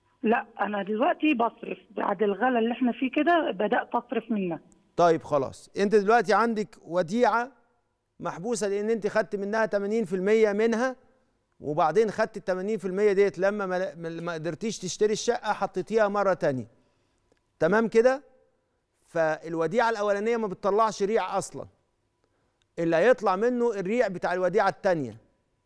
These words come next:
Speaker 2: اللي هو ال تمانين في المية اللي أنت خدتيهم وحطيتيه بيهم وديعة، ده اللي هيطلع عليه عشرة في المية من الريع، لأن أنت ما عند-، بت-، بتصرفي من الفلوس دي. لو إنك أنت ما بتصرفيش كنت طلعت اتنين ونص في المية،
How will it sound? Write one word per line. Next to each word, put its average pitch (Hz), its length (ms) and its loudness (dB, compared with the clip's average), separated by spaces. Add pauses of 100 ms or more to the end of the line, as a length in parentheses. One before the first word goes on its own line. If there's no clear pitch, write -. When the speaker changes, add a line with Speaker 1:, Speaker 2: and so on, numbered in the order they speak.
(100)
Speaker 2:
اللي 151 180 -2
هو 214 100 4
ال 208 100 -2
تمانين 196 320 0
في 165 80 -6
المية 190 180 0
اللي 214 140 0
أنت 202 120 -2
خدتيهم 208 440 -4
وحطيتيه 185 460 -2
بيهم 208 300 0
وديعة، 156 380 0 (880)
ده 226 340 4 (120)
اللي 175 160 -4
هيطلع 180 500 0
عليه 220 420 0 (100)
عشرة 185 480 -4
في 170 100 -10
المية 190 360 0
من 165 160 -4
الريع، 190 520 0
لأن 170 380 -8
أنت 220 440 0 (600)
ما 160 120 -2
عند-، 170 320 -2
بت-، 180 240 -6
بتصرفي 190 840 0
من 180 120 -4
الفلوس 175 360 -4
دي. 127 240 -10 (400)
لو 160 200 -2
إنك 208 240 2
أنت 247 180 2
ما 214 100 -6
بتصرفيش 202 580 -4
كنت 196 220 2
طلعت 196 400 6
اتنين 208 220 -4
ونص 214 400 -2
في 175 100 -10
المية، 151 300 -8